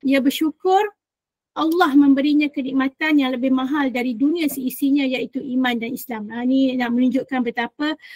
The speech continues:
uh, sebenarnya Api Tauhid ni adalah novel sejarah yang cuba mengangkat peribadi seperti Sultan Muhammad Al-Fatih dan Badi'u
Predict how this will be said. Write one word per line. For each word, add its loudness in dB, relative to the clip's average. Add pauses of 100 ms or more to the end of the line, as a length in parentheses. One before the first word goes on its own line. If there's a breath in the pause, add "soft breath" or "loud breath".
(200 loud breath)
uh, -4
sebenarnya 4
Api -12
Tauhid 2
ni 6
adalah -2
novel -2
sejarah 0 (880)
yang 4
cuba 2
mengangkat 0
peribadi 0
seperti -10
Sultan 0
Muhammad 0
Al-Fatih -2
dan 4
Badi'u -2